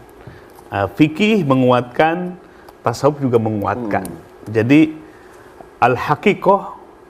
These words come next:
Speaker 1: muqayyadah, eh, eh, muayyadah bis syariah.
Speaker 2: Ah, bis syariah.
Speaker 1: Pas syariatu muqayyadah bil haqiqah.
Speaker 2: Hmm.
Speaker 1: Jadi saling menguatkan antara ilmu zohir dengan ilmu batin,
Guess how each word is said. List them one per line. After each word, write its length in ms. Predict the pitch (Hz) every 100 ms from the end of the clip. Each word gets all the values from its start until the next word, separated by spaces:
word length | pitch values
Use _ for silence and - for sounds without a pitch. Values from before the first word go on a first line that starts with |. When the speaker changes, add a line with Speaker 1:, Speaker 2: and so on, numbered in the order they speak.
| - - - -
Speaker 1:
muqayyadah, 920 | 139 147 - - 185 156 139 135 165 156 - - - - -
eh, 160 | 117
eh, 520 | 120 - 107 113 110 110
muayyadah 760 | - 139 - 190 165 147 156 139
bis 160 | 131
syariah. 400 | - 123 135 131
Speaker 2:
Ah, 120 | - 104
bis 200 | 95 -
syariah. 240 | - - - - - - -
Speaker 1:
Pas 80 | 123
syariatu 1040 | - - 151 208 - 156 156 196 196 185 - - - - - - - - -
muqayyadah 1120 | 131 139 120 - 202 170 143 135 156 160 -
bil 200 | 135 160
haqiqah. 520 | 113 113 123 104 - - -
Speaker 2:
Hmm. 120 | 104
Speaker 1:
Jadi 160 | 117 160
saling 320 | - 160 175
menguatkan 640 | 170 151 131 120 - 180 185
antara 400 | 123 127 127 123
ilmu 320 | 127 127 127
zohir 400 | 113 117 143 170
dengan 240 | 131 117
ilmu 240 | 117 120 127
batin, 400 | 139 139 120